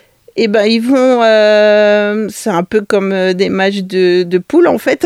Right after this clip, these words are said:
<laughs> on va dire ça. Il y aura des, des manches qualificatifs et après, euh, il y a plusieurs tirs. Et du coup, euh, selon leur nombre de points, eh ben, ils seront en finale ou en demi-finale. Enfin, voilà, il y aura plusieurs rencontres, en fait.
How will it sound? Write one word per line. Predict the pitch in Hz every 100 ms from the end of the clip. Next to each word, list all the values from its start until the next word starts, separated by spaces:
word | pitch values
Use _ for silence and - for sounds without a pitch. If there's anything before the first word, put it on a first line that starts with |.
| 254
<laughs> | 202
on |
va | 190
dire | 202 185
ça. | 190 - 277
Il | 262
y |
aura | 240 190
des, | 180 185 180 185 185
des | 175 190
manches | 190 196 208
qualificatifs | - 196 208 - 202 202 190 - 320 -
et | 202
après, | 185 185 - 208 202 - - - -
euh, | - 185 185 185 185 180 185 190 190 - -
il | -
y | 190
a | 180 180
plusieurs | - 220 202 202 190
tirs. | - 269 262 294 - _ - - -
Et | - 185
du | 180 190
coup, | - - 254 254
euh, | 208 190 190
selon | 202 - 214 214
leur | 208 202
nombre | 208 208
de | 202
points, | 190 - 208 262
eh | 240
ben, | 185 185
ils | 190 185
seront | - 214 214
en | 202 180
finale | 175 - 175 180 220
ou | 240
en | 196 180
demi-finale. | 185 180 - 170 175 196 226
Enfin, | 208 - 175
voilà, | 170 175
il | 208
y | 190
aura | 165
plusieurs | 170 - 196 196 196
rencontres, | 196 202 - 226 -
en | -
fait. | -